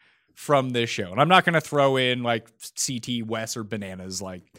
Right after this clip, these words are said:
I don't feel like they should qualify for this since,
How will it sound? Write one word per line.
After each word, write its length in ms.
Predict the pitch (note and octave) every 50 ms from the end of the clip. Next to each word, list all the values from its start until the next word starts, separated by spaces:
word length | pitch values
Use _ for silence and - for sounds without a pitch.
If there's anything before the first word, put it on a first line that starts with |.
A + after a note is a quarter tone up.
| _ - - _ _ _ _ -
I 100 | - D#3
don't 140 | D#3+ D#3+ D3
feel 100 | - D#3+
like 120 | D3+ C#3 -
they 100 | C#3 C3
should 180 | A#2+ A#2+ A2
qualify 440 | - C#3 C#3+ C#3+ C#3 - D3+ C#3+ C#3
for 100 | - C#3
this 140 | C#3 C#3 -
since, 300 | C#3 A#2+ - - -